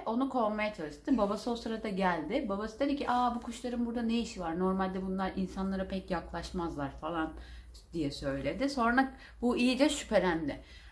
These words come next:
Her neyse bir gün mü, bugün mü olduğunu tam net hatırlayamıyorum. Dışarı çıktı ve bir tane hen-, ha, bir tane kız gördü.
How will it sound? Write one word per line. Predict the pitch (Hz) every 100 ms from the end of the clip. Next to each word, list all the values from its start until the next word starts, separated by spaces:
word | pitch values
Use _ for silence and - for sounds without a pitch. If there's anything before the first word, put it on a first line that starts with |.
| -
Her | 285 226
neyse | 147 143 - 311 - - - - -
bir | 359
gün | 240 220 294 - - - 196 - - - - - 180 185 - -
mü, | 170 208 202 170
bugün | 196 233 247 233
mü |
olduğunu | 220 214 208 220 196
tam | 233 226
net | 208 202 -
hatırlayamıyorum. | 214 214 202 214 185 196 277 240
Dışarı | 208 - 233 220
çıktı | - 311 - 277 196
ve | 185 208 226
bir | 254 254
tane | 196 202 247
hen-, | 220 202 190 196 190
ha, | 208
bir | 226
tane | 262 240 247
kız | 240 214
gördü. | 196 180 147 127